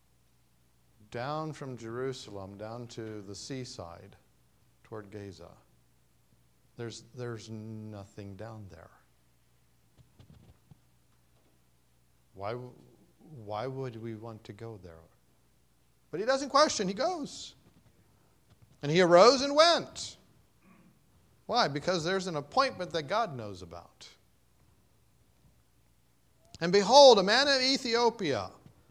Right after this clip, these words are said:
a eunuch of great authority under Candace, queen of the Ethiopians, who had the charge of all her treasure, and had come to Jerusalem for to worship, was returning and sitting in his chariot, read Isaiah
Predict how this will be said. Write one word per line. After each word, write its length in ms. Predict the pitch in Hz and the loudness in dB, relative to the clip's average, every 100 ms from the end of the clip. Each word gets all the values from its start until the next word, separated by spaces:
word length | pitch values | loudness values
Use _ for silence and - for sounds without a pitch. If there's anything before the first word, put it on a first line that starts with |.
| - | -4
a 40 | |
eunuch 360 | 143 226 277 247 | 2 2 2 2
of 140 | 185 | 0
great 220 | 143 220 | 4 4
authority 520 | 240 226 233 233 190 170 | 4 2 2 4 2 2
under 160 | 175 | 0
Candace, 440 | 165 202 240 262 262 | -4 -4 -4 -6 -6
queen 220 | 233 175 185 | -6 -6 -4
of 80 | |
the 340 | 190 208 208 208 | -4 -4 -4 -4
Ethiopians, 920 | 202 202 208 226 226 110 92 110 - - - - - _ _ - | -6 -4 -2 -2 -2 -6 -8 -12 -16 -20 -20 -20 -20 _ _ -2
who 140 | 202 | 0
had 280 | 175 240 226 | 4 2 2
the 80 | 190 | 0
charge 500 | - 233 262 269 190 | 2 4 4 4 4
of 120 | 170 | 4
all 220 | 214 254 | 4 4
her 160 | 202 247 | 0 -6
treasure, 580 | - 208 151 113 98 - - - | -4 -4 -4 -6 -10 -14 -20 -8
and 120 | 185 190 | -2 0
had 140 | 175 | 0
come 320 | - 285 302 | 2 2 2
to 140 | 247 180 | -4 -2
Jerusalem 760 | 190 202 277 277 - 170 160 | -2 -2 -2 -2 -2 -2 -4
for 300 | 151 233 277 285 | -2 2 2 2
to 180 | 262 | -6
worship, 680 | 247 370 320 - 175 90 - - - _ _ _ _ _ _ _ _ _ _ _ _ _ _ _ | -4 -4 -2 -2 -2 -4 -10 -20 -20 _ _ _ _ _ _ _ _ _ _ _ _ _ _ _
was 220 | 196 226 | 4 4
returning 540 | 220 226 - 254 294 285 | 2 0 2 2 0 -2
and 100 | 247 | -2
sitting 300 | - 269 269 | -2 -2 -2
in 120 | 269 | -4
his 120 | 262 | -6
chariot, 400 | - 240 175 180 | -2 0 0 0
read 220 | 160 180 | 0 0
Isaiah 500 | 175 151 123 196 233 | 0 -4 -2 0 0